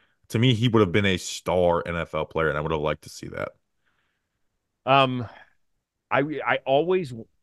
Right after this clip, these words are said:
Speaker 2: thought about this when I would watch LeBron, particularly in his early years with the Cavs, and he would sprint down the court.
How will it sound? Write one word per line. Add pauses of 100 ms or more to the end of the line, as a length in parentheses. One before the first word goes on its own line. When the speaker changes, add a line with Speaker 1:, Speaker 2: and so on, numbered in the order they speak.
Speaker 2:
thought
about
this
when
I
would
watch (140)
LeBron,
particularly
in
his
early
years
with
the
Cavs,
and
he
would
sprint
down
the
court.